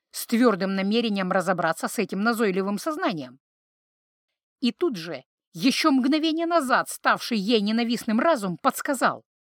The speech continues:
окатил ее, как ледяной водой, пониманием ситуации. Знахарка взвизгнула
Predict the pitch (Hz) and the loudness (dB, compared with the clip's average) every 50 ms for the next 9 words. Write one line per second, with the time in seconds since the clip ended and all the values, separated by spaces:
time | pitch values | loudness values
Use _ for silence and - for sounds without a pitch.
0 | _ _ - 208 - - 247 - - - 285 277 254 247 214 165 220 294 269 247 | _ _ -6 -4 -2 0 0 0 2 2 4 4 4 4 2 2 2 2 2 2
1 | 202 - 220 214 185 220 247 285 262 202 240 220 262 339 330 285 - _ _ _ | 0 0 0 0 2 2 2 2 4 4 2 2 2 2 0 0 -4 _ _ _
2 | _ _ - 226 233 254 277 285 311 294 277 285 302 294 240 - - 302 - 349 | _ _ 2 4 6 6 6 6 6 4 6 6 4 4 2 2 -2 0 2 4
3 | 349 320 254 - - - - 175 147 139 - _ _ _ _ _ _ _ _ _ | 4 4 4 0 -4 -10 -10 -12 -12 -14 -16 _ _ _ _ _ _ _ _ _
4 | _ _ _ _ _ _ _ _ - 165 143 - 277 269 - 254 240 - 240 196 | _ _ _ _ _ _ _ _ -12 -10 -2 0 0 0 2 0 0 0 0 -2
5 | 160 156 156 180 262 330 262 190 214 208 196 170 151 117 | -2 -2 -2 0 2 2 2 2 0 0 0 -2 -4 -6